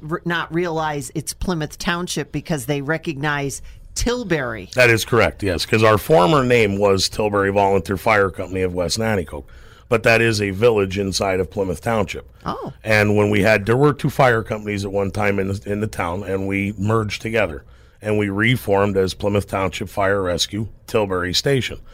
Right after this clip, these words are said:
Speaker 2: But it is still our fire company that we always had in town, and the fundraising has always been done the same way.
Speaker 1: When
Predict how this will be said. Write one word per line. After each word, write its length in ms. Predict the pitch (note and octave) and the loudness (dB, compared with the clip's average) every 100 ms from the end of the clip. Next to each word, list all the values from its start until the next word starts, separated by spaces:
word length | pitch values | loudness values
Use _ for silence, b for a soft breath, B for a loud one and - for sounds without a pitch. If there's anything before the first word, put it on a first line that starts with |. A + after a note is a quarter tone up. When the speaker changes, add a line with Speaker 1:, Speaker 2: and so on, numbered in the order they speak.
| b b b | b b b
Speaker 2:
But 140 | A#2 A2 | 0 2
it 100 | A2+ | 2
is 140 | G#2+ | 2
still 420 | - C3+ C3 B2 A2+ | 2 4 4 2 0
our 240 | G2 G#2 | 2 4
fire 320 | G#2 A#2+ A2+ F#2 | 4 2 2 0
company 380 | G2 F2+ G2 | -4 -6 -2
that 140 | G2 F#2+ | -2 -2
we 120 | F#2+ | 0
always 380 | G2 G2 G2 F#2 | 2 2 0 0
had 260 | G#2 G#2 | 0 2
in 160 | G2 G2+ | 0 -2
town, 340 | F#2 G2 G#2+ | -2 0 0
and 180 | A#2+ G2 b b b b - | -2 -4 b b b b -4
the 80 | |
fundraising 680 | F#2+ A#2+ A2+ A2 A2 A2 G#2 | 0 2 4 4 2 2 2
has 160 | G2 G2+ | 2 4
always 340 | G#2 G2+ G2 | 4 2 0
been 220 | F#2+ G2 | -4 -2
done 260 | G2 A#2 G#2 | 0 2 2
the 80 | F#2 | -2
same 300 | - G2 F#2+ | 0 0 -2
way. 220 | G#2 - - B B B - | -6 -8 -16 B B B -2
Speaker 1:
When 420 | F3 A3+ G#3 G3+ | 0 2 0 -2